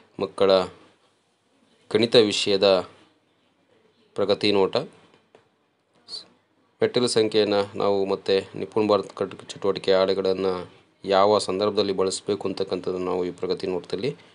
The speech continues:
ನೋಡ್ಬೋದು. ತಮ್ಮ ಬಳಿ ಕಲಿಕಾ ಏಣಿ ಇದ್ದರೂ ಕೂಡ ಇದು ಉಪಯೋಗ ಆಗುತ್ತೆ ಅಂತಕ್ಕಂಥ ಒಂದು ಮಾಹಿತಿಯನ್ನು ತಮ್ಮೊಟ್ಟಿಗೆ ಹಂಚ್ಕೊಳ್ಳೋದಕ್ಕೆ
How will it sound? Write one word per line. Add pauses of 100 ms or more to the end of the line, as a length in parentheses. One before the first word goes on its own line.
(400)
ನೋಡ್ಬೋದು. (1200)
ತಮ್ಮ (280)
ಬಳಿ (220)
ಕಲಿಕಾ (180)
ಏಣಿ
ಇದ್ದರೂ
ಕೂಡ (420)
ಇದು
ಉಪಯೋಗ
ಆಗುತ್ತೆ
ಅಂತಕ್ಕಂಥ
ಒಂದು
ಮಾಹಿತಿಯನ್ನು (640)
ತಮ್ಮೊಟ್ಟಿಗೆ (540)
ಹಂಚ್ಕೊಳ್ಳೋದಕ್ಕೆ